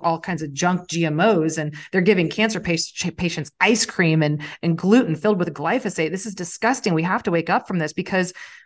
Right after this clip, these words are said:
our forests, they were thriving fifteen years ago, and now they're dying at an alarming rate.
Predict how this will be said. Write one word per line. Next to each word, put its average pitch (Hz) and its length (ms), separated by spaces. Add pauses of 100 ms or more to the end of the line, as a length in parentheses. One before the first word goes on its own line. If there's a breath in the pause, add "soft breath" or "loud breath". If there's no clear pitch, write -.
(120 loud breath)
our 220 160
forests, 220 680
they 202 200
were 240 120
thriving 147 720
fifteen 160 380
years 151 240
ago, 151 240
and 156 100
now 185 160
they're 196 100
dying 180 380
at 175 80
an 175 60
alarming 165 400
rate. 185 400